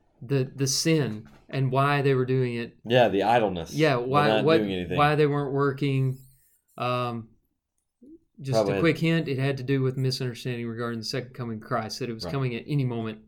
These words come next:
Speaker 2: See our First Thessalonians
Speaker 1: Yeah, <laughs>
Speaker 2: episode,
Speaker 1: right.
Speaker 2: 'cause we did talk about that.
Speaker 1: Yeah, that's true. That's
Speaker 2: Yeah.
Speaker 1: true. So I'll give you a reason to go listen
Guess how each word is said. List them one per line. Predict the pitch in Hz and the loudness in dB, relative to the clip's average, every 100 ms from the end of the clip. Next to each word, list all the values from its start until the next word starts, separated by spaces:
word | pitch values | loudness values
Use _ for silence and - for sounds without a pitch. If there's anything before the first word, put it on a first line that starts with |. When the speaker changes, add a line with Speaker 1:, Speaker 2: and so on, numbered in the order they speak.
| - | -20
Speaker 2:
See | - - 131 120 - | -8 4 6 6 4
our | - 95 90 87 | 2 2 0 0
First | 104 92 - | -2 -2 -2
Thessalonians | 92 - 90 139 143 90 | -4 -2 -2 0 0 -2
Speaker 1:
Yeah, | |
<laughs> | 82 | -2
Speaker 2:
episode, | 147 127 | 0 0
Speaker 1:
right. | - | 0
Speaker 2:
'cause | 90 85 | -2 -2
we | 87 | -2
did | 82 | -2
talk | 85 78 | -4 -6
about | 78 | -6
that. | 78 - - | -8 -10 -2
Speaker 1:
Yeah, | 185 | 2
that's | 185 175 | 2 0
true. | - 151 104 - | 0 0 0 -10
That's | 147 - | -6 -4
Speaker 2:
Yeah. | |
Speaker 1:
true. | 135 104 | -4 -6
So | - 123 113 - - | -8 -8 -8 -16 -10
I'll | |
give | 131 135 | -4 -2
you | 127 | -2
a | 123 | -2
reason | 127 123 | -2 -4
to | 120 | -6
go | 123 | -6
listen | 120 127 - | -4 -4 -4